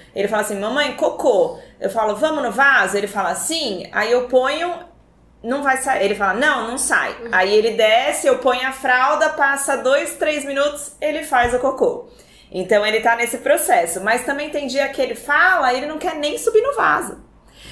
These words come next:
Speaker 1: E eu já fico, "Ai, meu Deus do céu, esse menino vai rolar pra fazer esse desfraude."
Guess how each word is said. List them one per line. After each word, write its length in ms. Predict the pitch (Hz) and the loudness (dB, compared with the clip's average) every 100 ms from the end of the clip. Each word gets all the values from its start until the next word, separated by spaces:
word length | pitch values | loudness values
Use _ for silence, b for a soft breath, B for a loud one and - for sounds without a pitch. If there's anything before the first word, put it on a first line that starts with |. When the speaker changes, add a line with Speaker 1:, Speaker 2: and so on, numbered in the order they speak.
| B 233 | B -8
Speaker 1:
E 40 | |
eu 60 | 233 | -8
já 140 | 240 | -8
fico, 200 | 240 226 | -10 -8
"Ai, 100 | 208 | -8
meu 280 | 214 202 202 | -8 -10 -10
Deus 340 | 190 202 202 | -4 -4 -6
do 100 | 202 | -10
céu, 240 | 202 208 208 | -10 -4 -4
esse 200 | 202 208 | -4 -4
menino 380 | 196 202 208 208 | -6 -6 -6 -2
vai 200 | 233 240 | -2 -2
rolar 320 | 208 196 226 | -2 2 2
pra 120 | 269 | 0
fazer 260 | 269 269 359 | 0 2 4
esse 240 | - 381 | 4 2
desfraude." 800 | 302 440 466 415 349 330 311 240 | 4 2 2 0 2 4 2 0